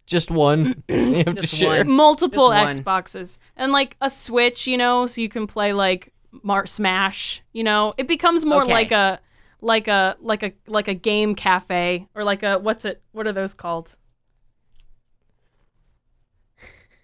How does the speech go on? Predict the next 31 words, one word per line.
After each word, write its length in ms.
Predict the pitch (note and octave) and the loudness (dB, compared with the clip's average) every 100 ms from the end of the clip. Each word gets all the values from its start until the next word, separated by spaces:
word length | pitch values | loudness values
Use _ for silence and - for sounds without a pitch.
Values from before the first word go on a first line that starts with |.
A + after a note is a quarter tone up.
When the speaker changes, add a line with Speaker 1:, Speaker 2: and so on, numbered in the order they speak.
| _ | _
Speaker 3:
Cyber 400 | - B3 A3 A#3 | 0 2 4 0
cafe. 640 | A3+ G#3 F#3+ F#3 F3+ F3+ _ _ | 0 -2 -2 -6 -6 -6 _ _
Speaker 1:
That's 320 | E3 D#3+ - | 0 0 -2
it. 180 | A#2+ - - - - _ _ | -2 -4 -14 -20 -20 _ _
Speaker 3:
Rather 300 | A3+ G#3+ G#3+ | 0 2 0
than, 220 | G#3 G#3 | -2 -2
like, 280 | G3 F#3+ F#3 | 0 -2 -2
a, 260 | F#3 F3+ - | 0 0 -2
like, 180 | G3 F#3+ | -8 -4
an 100 | F3+ | -4
arcade. 460 | E3+ D#3+ D#3 - _ _ | -4 -6 -14 -14 _ _
Al-, 220 | B3 C#4+ D4 | 4 4 4
or 180 | E4+ | 4
Speaker 2:
Okay. 100 | D4 | 4
Speaker 3:
additionally, 680 | B3 D#4 - B3 G#3+ G3 G#3+ _ | 0 -4 -2 -2 0 0 -2 _
or 340 | C4+ D4 F#3+ F3 | 0 4 4 2
Speaker 2:
Okay. 80 | G#3+ _ | -4 _
I 100 | F3 | -8
like 320 | D#3+ F3+ G#3 - | -4 -4 -4 -6
this. 440 | F4+ G4+ - - _ _ - | -8 -4 -6 -8 _ _ -8
Yeah, 200 | E3+ B2 | -4 0
Speaker 3:
Hold 140 | C4+ | 4
Speaker 2:
what's, 100 | C4+ B3 | 4 4
Speaker 3:
on, 40 | |
wait. 120 | A#3 | 4
Speaker 2:
what's 100 | A3 | 2
the, 100 | - | -2
what's 220 | F3 F#3+ - | -4 -4 -4
the 80 | |
separate 360 | F3+ F3 D3+ B2 | -8 -6 -6 -12
nug? 180 | A#2+ | -14